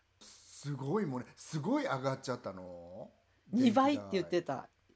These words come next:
Speaker 2: そのイタリアに住んでる友達は。
Speaker 1: 二倍か。
Speaker 2: うん。
Speaker 1: そりゃ考えるよな。
Speaker 2: 考えるよね。うん。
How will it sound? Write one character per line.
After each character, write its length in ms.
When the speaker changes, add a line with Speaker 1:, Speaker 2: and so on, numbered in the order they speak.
Speaker 2:
そ 120
の 180
イ 80
タ 160
リ 140
ア 60
に 80
住 160
ん 40
で 80
る 80
友 260
達 260
は。 200
Speaker 1:
二 440
倍 400
か。 1120
Speaker 2:
う 40
ん。 1080
Speaker 1:
そ 360
り 100
ゃ 140
考 60
え 40
る 100
よ 120
な。 320
Speaker 2:
考 300
え 140
る 80
よ 140
ね。 560
う 60
ん。 1080